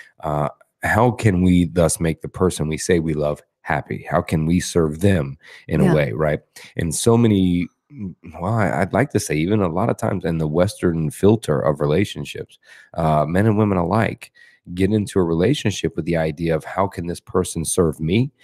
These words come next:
Speaker 1: And if this person doesn't know or no longer serves me well, uh, then we have to contemplate divorce, breakup, et cetera. And so o-, often I've entertained this Buddhist notion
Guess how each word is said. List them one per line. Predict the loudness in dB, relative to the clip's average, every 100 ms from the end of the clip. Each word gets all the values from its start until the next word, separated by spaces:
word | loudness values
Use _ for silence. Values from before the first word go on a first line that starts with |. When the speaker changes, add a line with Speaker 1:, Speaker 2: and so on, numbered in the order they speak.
| -20 -20 -6
Speaker 1:
And | -4
if | 0
this | -2 -2
person | 2 2 2 0
doesn't | 2 0 -2 -6 -2
know | 2 4
or | 4 2
no | 2 2
longer | 4 4 4 2
serves | 2 2 2 0
me | 0 2
well, | 4 4 2 -2 -16 -20 -8
uh, | -4 -4
then | -4 -2
we | -2
have | -2 -4
to | -6
contemplate | -2 -2 -2 -4 -2 -2
divorce, | -2 -4 -2 -2
breakup, | 0 -2 -2 -10
et | -6
cetera. | -4 -2 -4 -6 _ _ _ _ _ _ 0
And | 0 4
so | 4 2 2
o-, | 0
often | 2 0 2 2
I've | 2
entertained | 0 -2 0 0 2 0 -4
this | -8 -6 -8
Buddhist | -4 -4 -2 -4 -2
notion | -2 -2 -6 -10